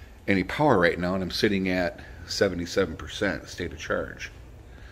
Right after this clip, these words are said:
So, I mean, I'm not making much solar power anyway, but, uh, it sure would be nice to have this thing working. But, uh, it's just too damn cold to operate it. Well, I can't operate it. It's, it's in protection mode with the Hypervoc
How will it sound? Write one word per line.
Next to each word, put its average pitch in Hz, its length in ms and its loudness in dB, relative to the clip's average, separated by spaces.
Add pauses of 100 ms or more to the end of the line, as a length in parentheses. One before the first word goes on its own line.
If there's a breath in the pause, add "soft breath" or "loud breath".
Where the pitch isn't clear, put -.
(1080 loud breath)
So, 202 560 12 (300 loud breath)
I 147 80 -2
mean, 151 160 6
I'm 139 100 6
not 139 220 4
making 117 480 2
much 110 220 -2
solar 120 280 8
power 92 300 4
anyway, 90 500 4
but, 90 420 -4
uh, 87 340 2 (140)
it - 60 -14
sure - 160 0
would 101 140 0
be 95 80 -2
nice 98 240 0
to 98 80 -10
have 95 200 -2
this 104 200 -2
thing 76 160 -6
working. 65 400 -10 (960 loud breath)
But, 65 260 -2
uh, 53 140 -2
it's 64 120 -4
just 92 200 -4
too 95 80 -2
damn 87 260 0
cold 98 280 0
to 82 120 2
operate 64 380 -2
it. - 120 -6 (1200 loud breath)
Well, 67 100 -4
I 64 80 -4
can't - 320 -2
operate - 400 -8
it. 65 180 -6 (120)
It's, - 200 -12
it's - 220 -8
in 73 80 -6
protection 80 540 -2
mode 53 260 -10
with - 80 -10
the - 80 -10
Hypervoc - 760 -2